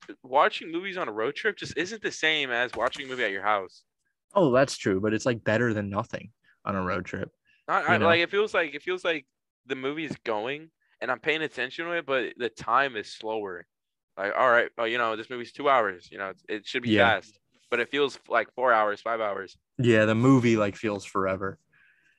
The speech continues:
Speaker 2: Like, it just, like, you're just like, "All right, like, when, when is this movie gonna end?" Like, you try and break it up in your head. You're like, "All right, thirty minutes." Like, there's four thirty-minute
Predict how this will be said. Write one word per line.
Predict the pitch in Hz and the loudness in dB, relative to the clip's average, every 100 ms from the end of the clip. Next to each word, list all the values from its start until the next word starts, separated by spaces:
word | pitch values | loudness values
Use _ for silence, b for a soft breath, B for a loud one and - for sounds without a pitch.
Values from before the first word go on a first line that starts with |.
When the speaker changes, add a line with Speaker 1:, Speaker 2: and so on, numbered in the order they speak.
| b 107 | b 0
Speaker 2:
Like, | 101 | 2
it | |
just, | 104 104 120 | 2 2 2
like, | 107 - | 2 2
you're | 113 | 0
just | 104 - | 0 0
like, | 107 - | 0 0
"All | 101 98 | -2 -2
right, | 95 - | -2 -4
like, | 92 | -6
when, | 107 104 101 101 | -2 0 -2 -6
when | 110 107 | -4 -2
is | 104 | -2
this | 101 113 | -4 -4
movie | 104 104 | -2 0
gonna | 98 | 0
end?" | 95 95 92 | 0 -2 -2
Like, | 101 | -2
you | 104 | -2
try | 120 | -2
and | 110 104 | -4 0
break | 110 107 110 | 0 0 -2
it | |
up | 104 - | -4 -4
in | 101 | -6
your | 95 | -4
head. | 117 98 95 | 0 0 0
You're | 98 | -4
like, | 92 - | -4 -6
"All | 90 | -8
right, | - _ | -8 _
thirty | 113 113 110 | 2 4 4
minutes." | 107 104 - - - - B B B B _ | 2 0 -2 -6 -8 -12 B B B B _
Like, | - | 0
there's | 104 98 | 0 0
four | - 131 120 113 | 0 4 4 4
thirty-minute | - 113 110 101 101 98 | 2 2 4 2 -2 -4